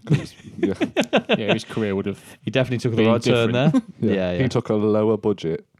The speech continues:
Speaker 3: Yeah.
Speaker 1: <laughs>
Speaker 3: Yeah.
Speaker 1: to go and do a different film.
Speaker 3: Yeah, exactly.
Speaker 2: Yeah, and a better film.
Speaker 1: A
Speaker 3: Yeah.
Speaker 1: way better film.
Speaker 3: And, um,
Speaker 2: Didn't Star Wars come out before this, though?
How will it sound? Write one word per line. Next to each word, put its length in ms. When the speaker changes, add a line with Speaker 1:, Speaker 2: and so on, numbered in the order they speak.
Speaker 3:
Yeah. 200
Speaker 1:
<laughs> 320
Speaker 3:
Yeah. 160
Speaker 1:
to 200
go 100
and 120
do 140
a 40
different 520
film. 380
Speaker 3:
Yeah, 320
exactly. 380
Speaker 2:
Yeah, 140
and 100
a 60
better 260
film. 320
Speaker 1:
A 60
Speaker 3:
Yeah. 100
Speaker 1:
way 140
better 260
film. 380
Speaker 3:
And, 280
um, 300
Speaker 2:
Didn't 200
Star 220
Wars 140
come 160
out 140
before 320
this, 180
though? 180